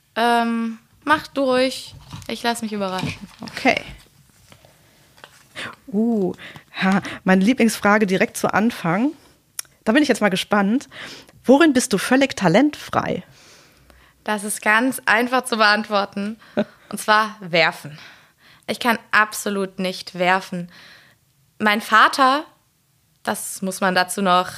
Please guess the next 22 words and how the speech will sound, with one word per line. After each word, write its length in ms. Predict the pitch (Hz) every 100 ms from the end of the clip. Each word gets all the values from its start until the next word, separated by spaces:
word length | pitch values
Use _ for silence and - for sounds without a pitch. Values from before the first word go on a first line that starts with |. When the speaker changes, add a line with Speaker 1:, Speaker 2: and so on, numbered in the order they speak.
| - -
Speaker 1:
ähm, 580 | 175 170 175 180 185 190 _ _ -
erwähnen, 640 | 180 196 175 165 208 262 -
war 460 | 180 185 185 185
damals 500 | 180 165 180 220 220
bei 140 | - 175
Jugend 320 | 190 240 277
trainiert 320 | 285 262 262
für 240 | - 269 262
Olympia 680 | 226 170 170 170 170 226 285 - - -
und 320 | 202 196 185
war 380 | 180 175 175 -
sehr 300 | 175 185 240
gut 200 | 240 190
im 160 | 180 165
Werfen, 380 | 175 175 185 175
hat 240 | 170 175 - -
auch 200 | - 185 175 -
Diskuswerfen 720 | 247 - - 196 196 190 190 190
gemacht 420 | 180 185 196 -
und 140 | 190
so. 240 | - 202 220 - - - -
Ähm, 400 | 190 180 180 180